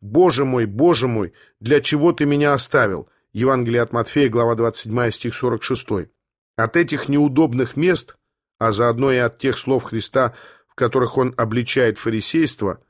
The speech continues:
можно было бы избавиться с помощью ножниц. Но церковь не сделала этого. Евангелие осталось вне цензуры. И даже самые любимые свои цитаты не включила в текст Евангелия.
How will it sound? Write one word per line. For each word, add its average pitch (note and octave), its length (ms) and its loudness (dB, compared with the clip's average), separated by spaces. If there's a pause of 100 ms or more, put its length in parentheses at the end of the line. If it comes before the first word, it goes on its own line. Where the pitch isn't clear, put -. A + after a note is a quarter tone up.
(300)
можно D#3 300 0
было F3 200 2
бы E3+ 160 2
избавиться F3 500 0
с - 60 -8
помощью B2 480 -2
ножниц. G2+ 640 -2 (400)
Но A2 140 -2
церковь B2+ 500 -2
не A#2 100 -2
сделала A#2 460 0
этого. F2+ 420 -6 (520)
Евангелие A#2 840 0
осталось C3 640 0
вне A#2 380 -2
цензуры. G2 640 -6 (960)
И A#2+ 100 0
даже F3 320 4
самые F3 480 2
любимые D3+ 600 0
свои C3 360 2
цитаты C3+ 560 -2
не B2 120 -2
включила B2+ 500 -2
в - 80 -6
текст - 380 -4
Евангелия. A#2 800 -2